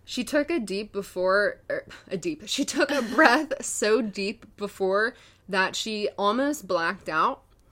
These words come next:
Speaker 1: She asked the judge if she could still go, and there was no rule against blacking out before you went under the A I D A, and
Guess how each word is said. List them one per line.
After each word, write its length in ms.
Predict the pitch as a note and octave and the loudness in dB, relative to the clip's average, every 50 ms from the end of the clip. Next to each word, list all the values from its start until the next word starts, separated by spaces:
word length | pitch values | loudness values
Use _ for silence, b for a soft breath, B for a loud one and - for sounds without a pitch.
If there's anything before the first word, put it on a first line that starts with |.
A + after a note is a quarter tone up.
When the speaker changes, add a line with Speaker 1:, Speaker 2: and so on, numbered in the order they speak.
| B B B B B B B | B B B B B B B
Speaker 1:
She 220 | - - C#4 A#3 | -8 -2 0 0
asked 240 | A3+ A3 C4 B3+ - | 0 0 0 -2 -2
the 120 | - D4 B3+ | -2 -2 -2
judge 320 | - - E3 F#3 G3+ G#3 | 0 0 0 0 0 -2
if 80 | G#3+ - | -6 -8
she 180 | - - G#3+ | -8 -10 -8
could 160 | - G#3+ F#3+ | -8 -8 -10
still 300 | - - - G3+ F#3 F3+ | -10 -6 0 0 2 2
go, 600 | F3 - - F#3 G3 G#3 G3 F#3 F3+ F3 E3+ - - - | 2 0 2 2 4 4 4 4 4 2 2 0 -2 -4
and 360 | E3+ F3+ F3 F3 E3+ E3+ E3+ | -2 -2 0 0 -2 0 0
there 80 | F3+ | 0
was 140 | F#3 F#3+ F#3+ | 0 0 0
no 160 | G3 G#3 F#3+ | 0 0 0
rule 340 | F#3 F3+ F3+ F#3 F#3 F#3+ F#3+ | 0 0 0 2 2 2 2
against 360 | F#3 F#3 F3+ E3+ E3+ F3+ - | 0 0 -2 -4 -6 -4 -4
blacking 340 | - E3+ E3 F3 F3 F#3 E3+ | -2 -2 -2 -2 -4 -6 -4
out 140 | E3+ E3 D3 | -4 -4 -6
before 360 | - - - - - F#3+ G#3 | -8 -10 -10 -6 -2 0 0
you 200 | B3+ A#3+ G#3+ F#3 | 0 0 -2 -2
went 240 | F3 E3+ E3+ E3+ D3+ | -2 -2 -2 -4 -4
under 260 | - E3+ F3+ F3 F3 | -6 -6 -4 -4 -4
the 180 | E3+ E3+ - - | -4 -6 -6 -6
A 180 | E3 E3+ E3+ E3+ | -4 -2 -2 0
I 140 | E3 D#3+ E3 | 0 -2 -4
D 260 | E3 - F3 E3 D#3 | -6 -6 -8 -6 -4
A, 300 | D3 D3+ D#3 D#3 F3 E3+ | -2 -2 0 -2 -2 -6
and 260 | - E3+ E3+ F3 E3+ | -6 -8 -8 -8 -10